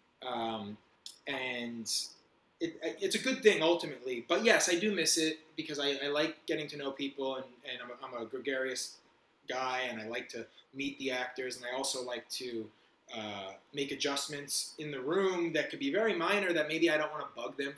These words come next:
for. I don't, like, I, you know, if it's a self-tape, I don't wanna say, "Hey, can they do it again for this one line?"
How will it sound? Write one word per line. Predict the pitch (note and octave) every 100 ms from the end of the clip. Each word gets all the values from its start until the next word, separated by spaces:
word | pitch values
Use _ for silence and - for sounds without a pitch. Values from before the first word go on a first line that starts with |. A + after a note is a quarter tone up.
| -
for. | D3+ D3 D3 - -
I |
don't, | D3+ D3+
like, | D3+ D3
I, | D#3 -
you | E3+
know, | D#3 D3+ D3+ D#3
if | D3+
it's | D3
a |
self-tape, | - D3+ - D3
I | C3
don't | C3+
wanna | C3+
say, | C3 C3+
"Hey, | C#3 C#3
can | C3+
they | C3+ B2+
do | C3+
it | C#3
again | C3+ C3 B2 - _
for | D#3
this | D3 C#3 C3
one | C3 C3+ B2+
line?" | B2+ B2+ C3 C3